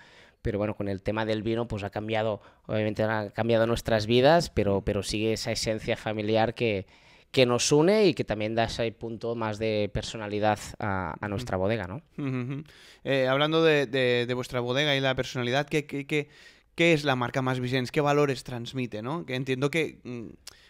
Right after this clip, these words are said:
Speaker 2: comulgan mucho con los valores de la familia y de, y de, y de vuestra, de vuestra manera de hacer las cosas, ¿no? Porque es una marca muy familiar, como dices.
Speaker 1: Sí, cien por cien, nuestros valores un poco va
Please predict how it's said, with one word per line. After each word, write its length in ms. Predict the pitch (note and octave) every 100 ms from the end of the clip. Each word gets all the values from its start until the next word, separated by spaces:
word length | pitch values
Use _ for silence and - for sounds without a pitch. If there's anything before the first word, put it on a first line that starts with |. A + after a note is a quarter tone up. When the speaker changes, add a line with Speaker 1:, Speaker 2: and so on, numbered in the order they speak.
| _
Speaker 2:
comulgan 440 | - A#2+ C3+ C#3 C#3
mucho 280 | D3 C#3+
con 140 | D3+ D3
los 140 | C3
valores 420 | B2 A#2+ C3 D3+
de 100 | C3+
la 120 | B2 A2
familia 640 | A#2+ C3+ E3+ E3+ E3+ E3+
y 100 | C3
de, 280 | B2 A#2 A2+
y 100 | A#2+
de, 320 | A2+ A2 A2 _ _ -
y 60 |
de 60 | B2+
vuestra, 400 | A#2 A#2 A#2 G#2+
de 80 | A#2+
vuestra 320 | B2+ A#2 B2
manera 280 | A2+ C3+ C#3+
de 60 |
hacer 220 | A#2 C3+ A#2+
las 160 | A2+
cosas, 340 | - A#2+ A2+ A#2
¿no? 160 | B2+
Porque 220 | D3 A#2+
es 100 | A2+
una 200 | B2 A2+ G#2+
marca 260 | B2 C3
muy 160 | B2+ C#3
familiar, 600 | C#3 B2 A2+ G#2+ G#2+ C3+
como 180 | B2+ A#2+
dices. 280 | A#2+ D#3 D#3
Speaker 1:
Sí, 440 | - - - D#3+
cien 220 | C3 D#3
por 140 | C#3 D#3
cien, 440 | D#3 E3 E3+ - -
nuestros 480 | C3+ A#2+ A#2+ A#2
valores 240 | A2 A2+ C3
un 100 | A#2+
poco 180 | A#2 A#2+
va 200 | A#2